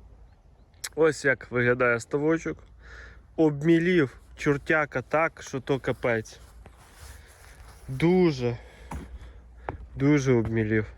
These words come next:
Метр глибини тут, напевно, зараз і немає. І тому я,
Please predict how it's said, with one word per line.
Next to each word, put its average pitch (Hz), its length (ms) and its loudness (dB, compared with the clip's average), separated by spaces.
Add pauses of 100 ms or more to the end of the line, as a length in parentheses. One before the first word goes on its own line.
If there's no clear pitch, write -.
(960)
Метр 160 380 0
глибини 151 480 0
тут, 143 180 -6
напевно, 143 440 -2
зараз 127 380 -4
і 123 80 -4
немає. 107 540 0 (2750)
І 135 100 -4
тому 175 340 2
я, 139 400 -2